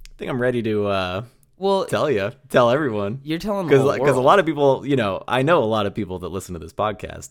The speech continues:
Speaker 1: and so it's not like I'm just telling you. It's like I'm, I'm telling everyone.
Speaker 2: If you want to.
Speaker 1: It is. It is the, the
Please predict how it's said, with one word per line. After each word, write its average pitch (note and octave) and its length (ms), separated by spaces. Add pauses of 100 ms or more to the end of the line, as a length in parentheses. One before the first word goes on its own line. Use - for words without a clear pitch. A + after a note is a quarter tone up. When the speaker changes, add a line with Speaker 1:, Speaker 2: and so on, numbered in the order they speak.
Speaker 1:
and E2 320
so F#2 180
it's - 160
not A#2+ 160
like F#2 160
I'm F2+ 120
just F2+ 140
telling E2 280
you. F#2 340
It's - 160
like E2+ 140
I'm, D#2+ 220 (440)
I'm E2+ 200
telling E2+ 260
everyone. - 300 (1500)
Speaker 2:
If - 60 (160)
you D#3 180
want E3+ 300
to. G#2 300 (100)
Speaker 1:
It F#3 120
is. G3+ 180
It F3 140
is G3 300
the, E3+ 160
the D3+ 200